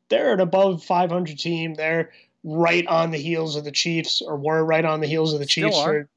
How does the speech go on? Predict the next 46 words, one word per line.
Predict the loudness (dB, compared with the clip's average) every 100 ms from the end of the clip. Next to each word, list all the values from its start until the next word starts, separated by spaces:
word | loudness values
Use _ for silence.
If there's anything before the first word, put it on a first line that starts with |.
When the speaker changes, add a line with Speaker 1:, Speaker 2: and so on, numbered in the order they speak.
| _
Speaker 2:
Still | _ -4
Speaker 1:
the | 2
Speaker 2:
are. | 2
Speaker 1:
A |
F | 2
C | 0
West. | 0 -2 2
Yeah, | 2
they | 4
still | 2 2 4
are. | 4 2 -6 _ _ _ -2
Uh, | 2 4 2 0 -4 -10 _ _ _ _ _
so | -8 0
they're, | 0 0
yeah, | 0
they're | 0
right | -2 0 0 0
there. | -2 -2 -4
And | 0
Speaker 2:
They're | 2
Speaker 1:
obviously, | 2 2 0
Speaker 2:
no | -2 -4
Speaker 1:
and, | -4
and | -2
now | 0 2
a |
lot | 2 0
of | -2
people | -6 -4 -4
were | -4
calling | -2 0 0 0
them, | -4
and | -4 -4 -2 -2
even | 0 2
going | 2 2
into | -2 -4 -6
the | -8
game, | -8 -6
we're | -8
calling | -2 0 0
the | 0
Raiders, | -2 -2 -2 -4 -8 -18 _ -2
you |
know, | 2 2
pretenders, | 0 -4 0 0 0 2 2 2 0
and, | -6 -10